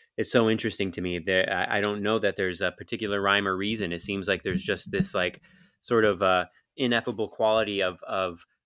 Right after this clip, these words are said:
right place, right time, lightning in a bottle. The personalities in the room at that given moment just happen to match up in the right way. I don't know, but it, it's,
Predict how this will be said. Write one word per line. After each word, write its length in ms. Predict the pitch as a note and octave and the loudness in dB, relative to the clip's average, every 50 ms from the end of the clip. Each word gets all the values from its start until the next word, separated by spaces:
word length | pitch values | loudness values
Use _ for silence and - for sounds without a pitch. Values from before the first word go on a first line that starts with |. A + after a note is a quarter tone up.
| _ | _
right 200 | - A2+ G#2+ A2 - | 2 2 2 2 0
place, 320 | - B2 A2+ G#2 - - | -2 0 0 0 0 0
right 220 | A2+ G#2+ A2 G#2+ - | 0 0 0 0 -4
time, 360 | - A2 G#2 G2+ G2+ G2+ G2+ | -4 -2 0 0 0 -2 -2
lightning 380 | G2 G2 G2+ G#2 A2+ G#2 G#2 | 0 0 -2 -2 -4 -4 -4
in 100 | G#2 G2+ | -4 -4
a 40 | G2 | -6
bottle. 480 | F2+ F2 G#2 G2 G2 G2+ G2 G2 G2 G2 | -2 0 2 4 4 4 2 0 -2 -4
The 80 | F#2+ | -4
personalities 760 | - - - G#2+ F#2+ - G2+ G2+ G2 G2 G2+ G2 G#2 G2+ F2+ G2 | -8 -6 -6 -6 -6 -4 0 2 2 4 4 2 0 -4 -4 -6
in 80 | F#2+ | -6
the 100 | F#2+ F#2 | -6 -6
room 260 | F#2 G2 G2 G2 F#2+ | -6 -6 -6 -4 -4
at 180 | F#2 F2+ F2 - | -6 -6 -4 -2
that 220 | G#2 G2+ G#2 G#2 | -2 -2 -2 -4
given 260 | G#2 G#2 G2 G2 F#2 F#2 | -6 -8 -6 -6 -6 -4
moment 320 | G2 G2 G2+ G#2 G2 F2+ | -4 -4 -4 -4 -4 -6
just 160 | G2+ F#2 - | -8 -10 -6
happen 380 | - G2+ G2+ F#2+ - G#2 G2 F#2 | -2 0 0 0 0 -6 -8 -6
to 120 | - G2+ | -8 -8
match 320 | F#2+ F#2 F#2 F#2 F2+ - - | -6 -4 -4 -4 -4 -2 -2
up 160 | A#2 A2+ - - | -2 -2 -2 -4
in 100 | A2+ A2 | -6 -4
the 80 | G#2+ | -2
right 220 | G#2+ G#2 G2+ G2+ - | 0 0 0 -2 0
way. 260 | C#3+ D3 D3 D3+ C#3+ | 0 0 0 2 2
I 100 | G#2+ G2 | 2 2
don't 120 | G2 F#2+ | 2 2
know, 200 | F#2 E2+ D#2 D#2 - | 0 -2 -2 -4 -4
but 160 | - - F2+ | -4 -2 -2
it, 160 | F2+ F2+ - | 0 -2 -2
it's, 260 | - G#2 F#2 - - | -2 -4 -4 -4 -8